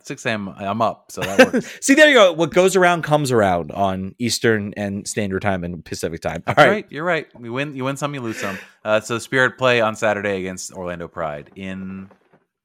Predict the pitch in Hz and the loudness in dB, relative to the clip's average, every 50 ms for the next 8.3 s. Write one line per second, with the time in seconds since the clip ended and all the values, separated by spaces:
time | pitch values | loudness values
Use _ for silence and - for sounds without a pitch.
0 | _ _ - 104 101 95 90 - - 123 123 117 - 110 107 104 95 90 87 85 | _ _ -16 -16 -16 -16 -14 -12 -8 -8 -8 -8 -10 -10 -8 -8 -8 -8 -8 -12
1 | 90 85 80 80 78 76 65 58 57 _ _ _ _ _ _ _ _ _ _ _ | -14 -16 -18 -18 -18 -20 -20 -20 _ _ _ _ _ _ _ _ _ _ _ _
2 | _ _ _ _ _ _ - 120 117 151 214 - _ _ _ - 101 - 139 135 | _ _ _ _ _ _ -8 -6 -2 -2 -4 -4 _ _ _ -16 -6 -2 0 2
3 | 156 156 147 - _ - 110 110 - 175 190 233 233 - 127 - 233 202 139 123 | 2 2 0 -2 _ -8 -8 -2 0 0 0 0 0 -6 -8 -8 -8 -6 -4 -4
4 | 131 127 - - 156 135 135 123 120 - 131 117 113 110 104 90 - 110 - 175 | -4 -4 -6 -6 -4 -4 -4 -4 -2 0 2 4 4 2 2 -2 -4 -6 -6 -6
5 | 294 233 - - 101 82 85 82 87 90 - - 202 190 208 - 165 143 127 123 | -6 -4 -6 -6 -6 -8 -8 -10 -12 -14 -14 -14 -12 -12 -8 -4 -2 -2 -2 -4
6 | 110 - - 117 117 - - 113 113 - - 123 113 113 110 107 104 95 98 95 | -4 -4 -2 -2 -2 -2 -4 -6 -2 0 2 2 2 2 2 0 0 -2 -4 -6
7 | 92 98 92 87 87 82 76 69 69 73 82 85 82 80 80 78 73 76 78 76 | -6 -8 -8 -8 -8 -10 -12 -14 -14 -14 -14 -14 -14 -14 -14 -16 -16 -16 -18 -18
8 | 73 67 69 69 71 71 | -18 -20 -20 -20 -20 -20